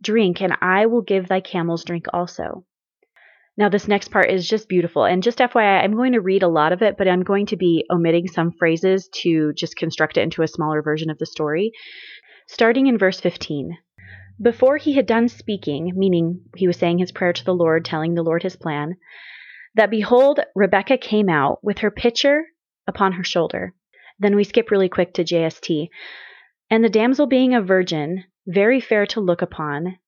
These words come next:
such as the servant of Abraham had not seen, neither had any man known the like unto her. And she went down to the well and filled her pitcher and came up. And the servant ran to meet her and said,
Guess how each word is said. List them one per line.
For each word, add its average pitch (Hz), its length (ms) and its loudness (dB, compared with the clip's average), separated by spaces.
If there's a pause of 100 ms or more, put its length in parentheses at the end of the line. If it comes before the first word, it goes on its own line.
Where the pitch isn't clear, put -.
(100)
such 220 300 -2
as 262 100 0
the 233 100 0
servant 220 300 0
of 208 140 -2
Abraham 175 400 0
had 170 200 -2
not 180 300 -2
seen, 156 500 -4
neither 220 280 2
had 220 140 2
any 220 220 2
man 202 360 2
known 170 280 2
the 156 120 -4
like 175 260 -2
unto 180 380 -4
her. 180 260 -8 (640)
And 214 140 -2
she 247 120 0
went 226 240 2
down 226 540 2
to 277 140 -2
the 254 100 4
well 165 300 0
and 180 180 -2
filled 214 240 0
her 254 100 -2
pitcher 156 420 -6
and 165 200 -6
came 165 240 -8
up. 80 160 -8 (1400)
And 226 140 2
the 226 40 0
servant 262 380 0
ran 208 260 4
to 220 100 -2
meet 185 240 0
her 160 200 -2
and 185 240 -2
said, 180 380 2